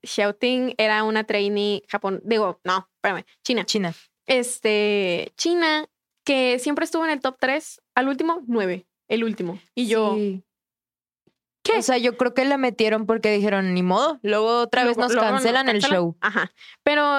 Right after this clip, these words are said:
Speaker 1: en realidad fue por algo de los porcentajes de los votos y quién sabe qué, que le daban. Ajá.
Speaker 2: ¿Les creemos? No.
Speaker 1: Eh, dos, tres. Este
Speaker 2: Mariana tiene fe.
Speaker 1: Tengo fe, tengo fe de que no me van a decepcionar.
Speaker 2: Mm.
Speaker 1: Este,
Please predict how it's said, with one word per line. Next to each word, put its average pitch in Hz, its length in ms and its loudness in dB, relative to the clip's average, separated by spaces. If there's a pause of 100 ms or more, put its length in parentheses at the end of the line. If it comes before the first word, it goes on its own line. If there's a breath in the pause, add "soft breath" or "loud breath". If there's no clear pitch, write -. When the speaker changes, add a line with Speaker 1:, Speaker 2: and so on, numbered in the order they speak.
(140)
Speaker 1:
en 294 140 2
realidad 277 300 2
fue 302 140 -4
por 320 140 2
algo 311 240 2
de 320 100 2
los 269 160 -2
porcentajes 226 520 -2
de 294 100 0
los 220 160 -2
votos 214 380 -2
y 214 40 -8
quién 202 120 -4
sabe 214 160 -2
qué, 180 140 -6
que 226 140 -2
le 214 100 2
daban. 208 360 -2 (160)
Ajá. 190 280 -2
Speaker 2:
¿Les 214 320 0
creemos? 214 760 -2 (100)
No. 277 200 2
Speaker 1:
Eh, 403 580 0
dos, 381 220 -2
tres. - 440 -14 (440 loud breath)
Este 254 720 0
Speaker 2:
Mariana 254 440 2
tiene 233 280 2
fe. - 180 -2 (160)
Speaker 1:
Tengo 339 280 2
fe, 240 420 2
tengo 349 240 0 (120)
fe 359 120 2
de 370 80 0
que 359 100 -2
no 277 80 -2
me 277 80 0
van 294 140 0
a 302 80 0
decepcionar. - 540 -4 (400 loud breath)
Speaker 2:
Mm. 311 60 -8 (180)
Speaker 1:
Este, 269 920 0